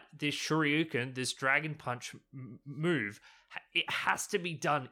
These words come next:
instantly. Like, you gotta snap it off at exactly the right point, just as you would with a regular button press. But if you don't know the input or you can't do it precisely, it's essentially useless.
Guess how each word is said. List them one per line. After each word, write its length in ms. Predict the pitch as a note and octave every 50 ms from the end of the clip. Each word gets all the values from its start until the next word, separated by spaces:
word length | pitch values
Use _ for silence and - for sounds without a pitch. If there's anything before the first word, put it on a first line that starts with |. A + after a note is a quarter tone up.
| _ _ _
instantly. 640 | F3+ F#3 E3+ - - - - C3 A2 - _ G#2+ - _ - -
Like, 200 | C#3 C#3 C3+ -
you 80 | D3+
gotta 260 | C3 F3 F#3 D#3+ C3+
snap 480 | - - - - F3 F3 F3+ F#3+ F3+ -
it 80 | F#3 D3+
off 240 | D3 D3+ D3+ - - _ _ - _
at 100 | - C3
exactly 480 | B2+ A#2+ A#2 A#2+ D3 D#3+ E3 - F#3+ E3+
the 120 | D3+ D#3
right 260 | C#3+ D3 C#3+ C#3 -
point, 320 | - - C3 B2 A#2+ A#2 A#2 - - - _ _ _
just 240 | D3 D#3 D#3+ E3 F3
as 120 | D#3 C3+
you 100 | D3 C#3
would 160 | C3 C3 C3 A#2+
with 160 | B2 A#2 B2
a 40 | A2+
regular 360 | A2+ A2+ A2 A2+ A2 G2+ G2
button 280 | F2+ A2+ A2+ A#2 A2+
press. 400 | G2+ - - - - - - - - - - - - _ _ _ _ _ _ - - _ _ -
But 260 | D#3+ B2+ B2 C#3+ - - - _ _ -
if 160 | D#3+ D#3 -
you 80 | D#3+
don't 340 | D3 B2+ E3+ E3 E3+ D3+ -
know 480 | D3+ C#3 C3+ D3 D3+ D#3 D#3 D3+ D3 C#3
the 140 | B2 C3 C3+
input 480 | - E3+ F3+ E3 - - C#3 C3 C3+ - _
or 100 | C#3 C3+
you 160 | C3 C3+ C3
can't 380 | - - - C3 B2+ B2+ A#2+ -
do 140 | C3 B2
it 100 | A#2 -
precisely, 800 | - C3+ B2 - - C#3 D3 F3 - - - B2 A#2+ A#2 A2+ - - - _ _ _ -
it's 200 | F#3 F3 - G#3+
essentially 840 | F#3 D#3+ - - _ - - - F3 F3 E3 - - F#3 E3 D3+
useless. 680 | C3 A2+ A#2+ C#3 D#3 - - - - - - - - -